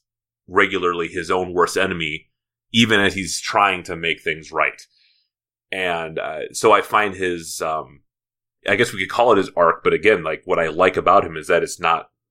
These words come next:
just this steady thing that starts here and ends here. Um, he kind of, um, dissolves some of his own progress,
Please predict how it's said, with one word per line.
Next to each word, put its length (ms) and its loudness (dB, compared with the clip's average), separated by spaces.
just 220 -8
this 300 -8
steady 600 0
thing 240 6
that 120 -2
starts 320 2
here 180 2
and 100 -2
ends 280 0
here. 420 2
Um, 520 2
he 280 -10
kind 260 -2
of, 220 -8
um, 460 -2
dissolves 800 4
some 180 0
of 100 -4
his 140 -6
own 200 0
progress, 840 0